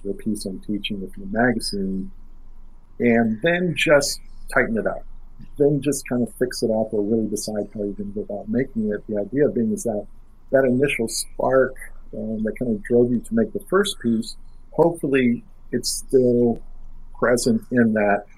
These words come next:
more correct version that you made. So, like, I can't start with a commission idea and then take the risks necessary to make the intuitive leaps to get to something which is moving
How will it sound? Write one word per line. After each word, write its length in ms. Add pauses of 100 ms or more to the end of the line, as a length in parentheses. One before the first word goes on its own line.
(260)
more 280
correct 460
version 540 (100)
that 160
you 120
made. 300 (100)
So, 460 (540)
like, 160
I 80 (120)
can't 220
start 500 (340)
with 200
a 100
commission 640
idea 640 (300)
and 180
then 400 (180)
take 160 (240)
the 60
risks 500
necessary 720
to 120
make 260
the 80
intuitive 500
leaps 380
to 120
get 260
to 160
something 640 (600)
which 180
is 140
moving 340